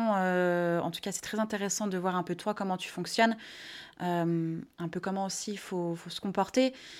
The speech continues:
parce que, euh, j'ai l'impression que, qu'en tout cas, euh, d'un point de vue personnel de ce que je reçois, euh, c'est vraiment « Hello, je m'appelle Untel, je fais ça, euh, viens liker, viens kiffer ma page, viens, euh,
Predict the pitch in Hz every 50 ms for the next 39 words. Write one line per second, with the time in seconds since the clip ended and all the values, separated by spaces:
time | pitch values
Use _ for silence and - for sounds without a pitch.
0 | - - - _ - 170 - - - - 175 - - 196 190 185 180 175 170 170
1 | 165 165 160 160 160 156 156 156 156 156 160 165 156 160 156 156 - _ _ _
2 | _ _ _ - 170 185 202 208 220 220 - 254 247 240 - - 254 247 247 247
3 | 247 247 - - 196 190 185 185 180 180 180 175 175 170 165 160 - 98 92 87
4 | - - _ _ - - - 196 196 190 - 214 208 226 208 202 202 185 170 170
5 | 165 165 156 151 165 170 170 - 185 180 175 185 175 208 196 - - 220 220 208
6 | 202 180 175 - - - 180 170 175 185 180 - 240 240 240 - - - - 175
7 | 170 170 170 165 165 - - - 185 175 175 180 190 190 196 208 - - - 196
8 | 190 202 214 233 220 202 190 170 180 180 175 - - 196 196 190 - 202 214 220
9 | 202 196 190 - 190 180 180 - 202 202 208 226 220 - - - - - - -
10 | _ _ _ - 175 175 175 170 170 165 165 165 165 165 165 160 160 160 160 160
11 | 160 165 170 208 208 208 190 185 175 - - 214 220 226 233 233 240 233 196 185
12 | 196 202 202 208 208 208 - - 214 - 208 196 190 180 170 202 202 202 208 214
13 | 220 208 185 175 175 185 196 196 202 202 196 190 180 175